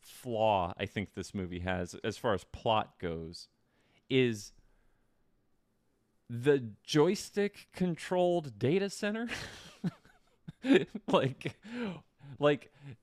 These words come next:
we're in the writer's room and we're like, "How do we make it, how do we make it so, like, the data,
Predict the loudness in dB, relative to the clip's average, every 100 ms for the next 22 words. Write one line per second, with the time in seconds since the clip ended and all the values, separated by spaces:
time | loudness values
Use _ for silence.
0 | _ 0 2 2 0 4 4 2 -2 0
1 | 0 0 -2 -2 0 -2 -4 -10 -8 -4
2 | -2 -2 -4 -6 -8 -12 _ _ _ -14
3 | -10 -8 -8 -4 -4 -4 -10 _ _ _
4 | _ _ -20 -10 -4 -2 -2 -2 -2 -2
5 | -4 -4 -6 -6 -8 -6 -4 -6 -4 -2
6 | -2 0 2 2 2 2 2 0 -2